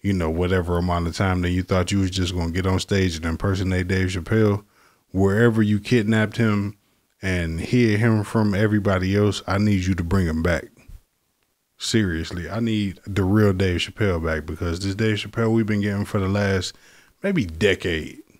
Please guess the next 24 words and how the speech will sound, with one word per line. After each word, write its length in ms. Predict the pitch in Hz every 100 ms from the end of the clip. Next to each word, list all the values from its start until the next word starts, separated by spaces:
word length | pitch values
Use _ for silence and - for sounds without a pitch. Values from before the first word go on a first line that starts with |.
| - - _ _ _
if 140 | 90 87
I 100 | 107
think 280 | - 113 95
about 340 | 80 82 76
it, 160 | 73 - _ _ -
it's 140 | 107
been 220 | 101 107 95
like 180 | 92
a 60 | 92
decade 680 | 82 98 87 95 85 76 80
of, 280 | 80 78 85
who 260 | - 127
is 160 | 117 92
this 180 | 92 85
dude? 500 | 90 78 73 80 - _ _ _ _ _ _ -
And 180 | 95 90
what 140 | 110
did 160 | 110 107
y'all 160 | 107
do 140 | 98 104
with 240 | 95 87
the 80 | 90
real 340 | 82 98 87
Dave? 540 | 82 80 - - -